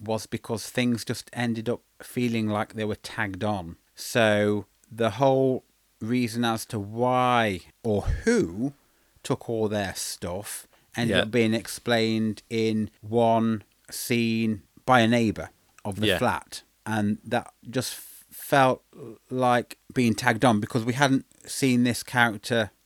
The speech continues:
Speaker 1: from the beginning.
Speaker 2: We've not, no.
Speaker 1: It was just set in afterwards to basically explain everything and, and to give a,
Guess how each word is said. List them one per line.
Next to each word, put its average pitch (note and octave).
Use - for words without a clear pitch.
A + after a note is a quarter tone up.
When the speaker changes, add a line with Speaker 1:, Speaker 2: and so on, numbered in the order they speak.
Speaker 1:
from B2
the A2
beginning. A2+
Speaker 2:
We've F#2
not, F#2
no. F2
Speaker 1:
It B2+
was B2
just -
set -
in A2
afterwards F#2+
to A2+
basically B2
explain C3+
everything A#2
and, B2
and A#2+
to A#2
give A#2
a, A2+